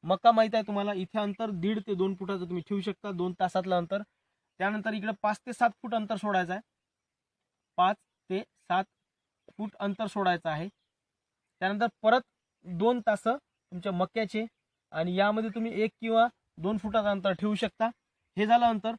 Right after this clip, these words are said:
आणि महिन्याभरानंतर, महिन्याभरानंतर तुम्हाला सिच्युएशन काय होईल इथे की मका टाकल्यानंतर महिन्याभरानंतर तुमचा मका असा वर येईल, बरोबर आहे, जमिनीच्या वर मका येणार आहे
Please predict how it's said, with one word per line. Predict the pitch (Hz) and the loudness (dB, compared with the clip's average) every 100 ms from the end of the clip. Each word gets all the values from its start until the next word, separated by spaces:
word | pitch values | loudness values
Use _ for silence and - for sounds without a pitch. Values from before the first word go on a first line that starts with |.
| - _ _ - | -12 _ _ -4
आणि | 175 214 254 - _ | -2 -2 -4 -14 _
महिन्याभरानंतर, | 143 160 220 269 214 226 233 214 180 127 - - | -4 0 4 4 4 4 4 0 -4 -8 -14 -8
महिन्याभरानंतर | 170 214 233 226 233 226 | -4 0 2 2 0 -4
तुम्हाला | 226 233 233 | -2 0 0
सिच्युएशन | 220 208 233 233 240 | -2 -6 -6 -6 0
काय | 226 220 | 4 4
होईल | 214 214 | 4 0
इथे | 185 240 - _ _ _ _ - | -4 -10 -12 _ _ _ _ -8
की | 226 233 - | -6 -6 -8
मका | 175 180 214 | -6 -2 0
टाकल्यानंतर | 208 214 220 | 0 -2 -2
महिन्याभरानंतर | 214 190 208 226 214 220 226 | 0 0 0 2 0 0 -4
तुमचा | 214 220 | -4 -2
मका | 208 202 202 | -2 -2 -4
असा | 202 233 - _ _ _ _ _ _ _ _ | -6 -8 -14 _ _ _ _ _ _ _ _
वर | 190 208 | 2 4
येईल, | 180 135 - _ | 4 0 -8 _
बरोबर | 151 196 240 | -2 0 2
आहे, | 180 | 0
जमिनीच्या | 131 180 202 214 | 0 0 0 2
वर | 214 220 | 2 2
मका | 202 208 | 2 2
येणार | 208 202 | 0 0
आहे | 196 220 | 0 -2